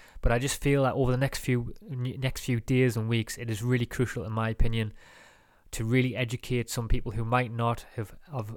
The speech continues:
heard the other perspective of what's going on in the world, because we are only being fed one perspective, as you know, guys, by the media.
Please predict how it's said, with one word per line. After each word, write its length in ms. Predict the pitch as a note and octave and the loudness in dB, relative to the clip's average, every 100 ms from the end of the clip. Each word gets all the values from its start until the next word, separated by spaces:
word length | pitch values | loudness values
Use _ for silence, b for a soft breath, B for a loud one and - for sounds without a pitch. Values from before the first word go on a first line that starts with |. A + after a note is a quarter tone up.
| - | -10
heard 380 | - C#3 D3 C3+ | 4 6 6 2
the 140 | D3 | -2
other 120 | C3+ C3 | -2 4
perspective 560 | - - C3 - B2 | 6 6 2 -2 -6
of 80 | A#2 | -2
what's 220 | A#2 A2+ | -2 -4
going 180 | - A#2 | -2 -2
on 60 | A#2 | -2
in 40 | |
the 80 | A2+ | -2
world, 260 | A2+ A2+ | 0 0
because 280 | - - C3 | 0 -2 0
we 100 | C3+ | 6
are 160 | C#3+ D3+ | 8 8
only 240 | D3 C#3 | 6 4
being 200 | C3 C3+ | 4 4
fed 320 | A#2+ B2+ B2 | 2 -2 0
one 200 | A#2 B2 | 0 4
perspective, 480 | A2+ - - A#2+ A#2 | 6 6 2 -4 -4
as 180 | A#2 A2 | -2 -2
you 80 | A2+ | -2
know, 160 | A2+ | -4
guys, 320 | A2 A2+ A2 G2+ | -4 -2 -4 -4
by 200 | A2 G#2+ | -4 -4
the 80 | |
media. 400 | G#2 G#2+ G#2 G#2+ | -4 -6 -4 -6